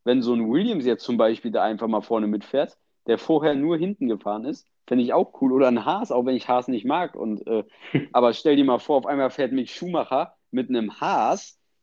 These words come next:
Speaker 1: äh, ständig in die Top Ten und vielleicht sogar aufs Podium. Also ich bin wirklich sehr, sehr gespannt auf die neue Saison, auch wenn ich nicht immer der größte Fan von so Riesenveränderungen bin, weil es wird halt immer alles moderner und alles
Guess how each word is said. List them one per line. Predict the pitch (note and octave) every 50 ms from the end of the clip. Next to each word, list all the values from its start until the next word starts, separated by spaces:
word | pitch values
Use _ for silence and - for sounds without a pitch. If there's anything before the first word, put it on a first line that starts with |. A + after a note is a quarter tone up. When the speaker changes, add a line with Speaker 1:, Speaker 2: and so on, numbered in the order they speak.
| _ _ -
Speaker 1:
äh, | D3 C3+ C3+ B2 A#2 A2+ - G2 A#2+ C3 C3
ständig | A#2 - - D3 D3+ D#3 C#3+ C3+
in | C#3+
die | C3+ B2
Top | A2 - - C3 -
Ten | - - - G3+ A#3
und | G#3 D#3+
vielleicht | - C3 A#2+ A#2+ A#2
sogar | - C3 A#2
aufs | A2 G#2+ -
Podium. | - - - F3+ G#3 F#3 C#3+ A2+ A2
Also | G#2+ G2+ G#2+ G#2+ A2+ A2 - _ _ _ _ -
ich | - A2+ G2+
bin | - C#3 C3
wirklich | B2+ D3+ D#3 E3 C#3 -
sehr, | A2 C#3 D#3 E3+
sehr | F#3 E3+
gespannt | D3+ - - - E3 F#3+ F#3+
auf | D#3 C3+ -
die | - A#2+
neue | A2+ A#2 A2+ A#2 A2+
Saison, | A2 A2+ G#2+ A2+ B2 C3 -
auch | B2+ C#3 C3+
wenn | C#3+ C#3 C#3+
ich | C3 A#2+ - _ _ _ _ _ _ _ -
nicht | A#2+ C#3 C#3+ D3
immer | D#3+ E3 D3+ C#3
der | C3+ C3+ A#2+
größte | A2 A2+ C#3+ E3 F3 D#3+ D#3+
Fan | - D#3 D3+ C#3
von | - D#3 C#3+
so | B2+ B2+
Riesenveränderungen | A#2+ B2+ C#3+ E3+ F3+ E3 D#3+ C#3 - C#3+ - C3+ C#3 C3 A#2+ A#2+ A#2+ A2+
bin, | G#2+ A#2 B2 C3+ D3 D3 - -
weil | G#2+ G#2+ G#2+ G#2+ G#2 F#2 -
es | G#2 - -
wird | A2+ A#2 A2+ -
halt | - A#2 G2+
immer | A2+ A#2 F#2+
alles | - A#2 B2+ B2 A2+ -
moderner | A#2+ A2+ A2+ G#2+ - - A2+ A#2 A2+ B2 C3 B2+ A#2 A2
und | G#2+ G2+ _ -
alles | A2+ A#2+ A#2+ A#2 - -